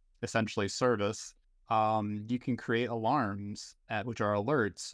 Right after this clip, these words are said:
off of traces. So say you have, you know, X number of requests that are above this amount of latency, you can create alarms and alerts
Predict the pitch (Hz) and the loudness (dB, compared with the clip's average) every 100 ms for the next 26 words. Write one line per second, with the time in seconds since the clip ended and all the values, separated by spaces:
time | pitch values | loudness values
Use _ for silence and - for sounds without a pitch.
0 | - 110 101 117 107 104 101 107 - - | 2 4 4 2 0 0 -2 -6 -14 -4
1 | - 107 - 92 95 - 107 104 - 107 | 0 0 -2 -8 -8 -2 -2 -2 0 2
2 | 104 104 107 104 104 104 _ _ _ _ | 2 2 0 0 -2 -6 _ _ _ _
3 | _ _ _ _ - 110 104 117 - 117 | _ _ _ _ -2 0 2 0 -2 -2
4 | - 113 120 123 117 110 104 92 - 117 | -2 0 2 2 2 2 -2 -2 0 0
5 | 113 - - - 104 104 104 101 101 101 | 0 -8 -16 -6 0 2 2 2 2 2
6 | 98 98 98 113 _ _ 131 101 123 110 | 0 -2 -4 -8 _ _ -6 2 4 4
7 | 107 104 110 107 113 107 104 104 110 113 | 0 -2 -2 0 2 2 0 -2 -2 -2
8 | 120 117 120 117 120 113 117 120 113 110 | -4 -2 0 2 0 0 0 0 0 -2
9 | - 113 113 113 107 123 113 104 110 101 | 0 2 2 2 4 4 2 0 -2 -2
10 | 101 113 110 - | 0 0 0 -8